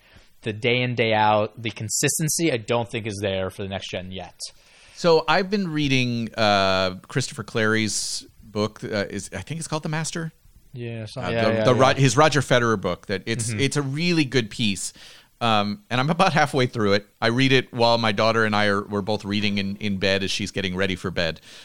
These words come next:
Speaker 2: Uh, so I, I have about fifteen to twenty minutes per day <laughs> of reading. Um,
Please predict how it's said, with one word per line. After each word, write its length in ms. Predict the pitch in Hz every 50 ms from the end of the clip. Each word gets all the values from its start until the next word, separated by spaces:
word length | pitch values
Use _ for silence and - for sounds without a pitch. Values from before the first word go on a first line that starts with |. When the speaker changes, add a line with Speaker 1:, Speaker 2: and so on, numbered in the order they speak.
| - _
Speaker 2:
Uh, 320 | - 104 95 92 90 90 95
so 200 | - - 107 101
I, 200 | 92 92 101 - -
I 100 | 98 98 107
have 120 | 107 95
about 260 | 95 92 92 92 92
fifteen 360 | - - 113 - - 135 120 98
to 80 | 95
twenty 260 | - - 123 98 95
minutes 300 | 95 92 95 92 - -
per 160 | - - - 98
day 220 | 85 87 - -
<laughs> 40 | -
of 160 | 175 160 -
reading. 320 | 110 101 95 87 82 - - - - - - - - -
Um, 520 | - 131 113 104 95 92 92 85 90 -